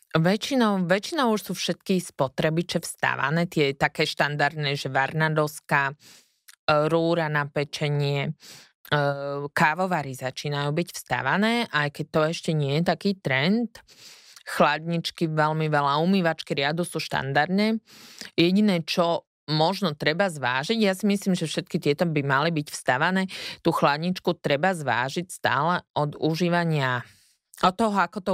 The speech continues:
užíva rodina, lebo treba si uvedomiť, že vstávaná chladnička je menšia ako štandardná. A keď je, ja neviem, trojčlenná rodina, im to stačí, ale pri štvorčlennej, päťčlennej s dvoma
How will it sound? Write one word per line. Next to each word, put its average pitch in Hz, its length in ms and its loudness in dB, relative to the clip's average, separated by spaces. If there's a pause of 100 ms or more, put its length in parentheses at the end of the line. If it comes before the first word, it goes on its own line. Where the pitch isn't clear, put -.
užíva 160 320 2
rodina, 180 480 0
lebo 160 240 0
treba 175 400 0
si 170 160 0
uvedomiť, 170 480 0 (400)
že - 160 2
vstávaná 160 400 0
chladnička 151 640 -2
je 143 80 -2
menšia 139 560 -2
ako - 160 -6
štandardná. - 720 -4 (400)
A - 80 -2
keď 180 160 2
je, 151 200 2 (440)
ja 147 160 2
neviem, 143 320 0
trojčlenná 151 880 0
rodina, 147 400 0 (400)
im 160 160 2
to 160 160 0
stačí, - 480 -2
ale 131 320 0
pri - 160 -4
štvorčlennej, 147 960 -2
päťčlennej 147 720 -2
s - 80 -10
dvoma 147 480 2